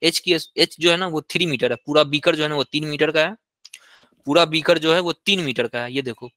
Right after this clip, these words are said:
पूरा बीकर तीन मीटर का है, ठीक है। ये बस क्वेश्चन घुमा रहा है और कुछ कर नहीं रहा है। मुझे चाहिए था ये वाला हाइट, मुझे ये हाइट चाहिए था, क्वेश्चन ने इसको छोड़कर सब दे दिया, ये नहीं दिया क्वेश्चन ने, बस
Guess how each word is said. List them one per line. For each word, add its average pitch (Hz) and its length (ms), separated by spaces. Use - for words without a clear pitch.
पूरा 180 240
बीकर 180 340
तीन 160 280
मीटर 170 240
का 180 160
है, 240 120
ठीक - 100
है। 156 60
ये 202 80
बस 220 160
क्वेश्चन 202 360
घुमा 156 340
रहा 131 100
है 123 40
और 127 80
कुछ 151 180
कर 185 180
नहीं 147 120
रहा 120 100
है। 127 60
मुझे 170 360
चाहिए 185 360
था 185 140
ये 143 200
वाला 113 220
हाइट, 107 260
मुझे 151 200
ये 156 220
हाइट 175 200
चाहिए 165 220
था, 175 200
क्वेश्चन 208 320
ने 220 100
इसको 233 240
छोड़कर 226 260
सब 175 220
दे 127 100
दिया, 113 220
ये 233 140
नहीं 160 160
दिया 208 180
क्वेश्चन 220 340
ने, 190 160
बस 190 300